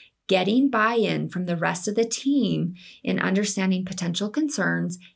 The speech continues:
and for creating effective change. So right here, I wanna talk about, um, some terms that we get from psychology.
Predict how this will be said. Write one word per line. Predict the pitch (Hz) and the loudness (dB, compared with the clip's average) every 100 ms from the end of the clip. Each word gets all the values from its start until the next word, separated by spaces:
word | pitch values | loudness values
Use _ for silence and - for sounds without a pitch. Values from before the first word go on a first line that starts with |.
| _ | _
and | 190 196 180 165 165 165 | 0 2 2 0 -2 -4
for | 165 165 | -6 -6
creating | - 175 160 165 160 | -4 -2 -2 -2 -6
effective | 160 156 - 156 - | -6 -8 -8 -10 -8
change. | - 143 - - 160 - - - - - | -10 -8 -8 -8 -10 -16 -20 -20 -20 -14
So | - 226 214 214 | -6 0 2 2
right | - 254 508 | 2 0 2
here, | 254 220 208 | 0 0 0
I | 202 | 2
wanna | 196 202 277 | 2 2 0
talk | - 196 202 | 0 -2 -2
about, | 185 175 170 160 - - - - | -2 2 2 0 -4 -18 -14 -2
um, | 180 170 165 - - - | 0 2 0 -2 -10 -6
some | - 185 | -2 0
terms | 175 - 269 233 | -2 0 2 2
that | 196 170 | 0 0
we | 190 | -2
get | 180 170 - | -2 -4 -4
from | - 170 170 | -6 -4 -2
psychology. | 185 208 208 170 160 156 156 147 160 | -2 -2 -4 -4 -2 -2 -4 -6 -6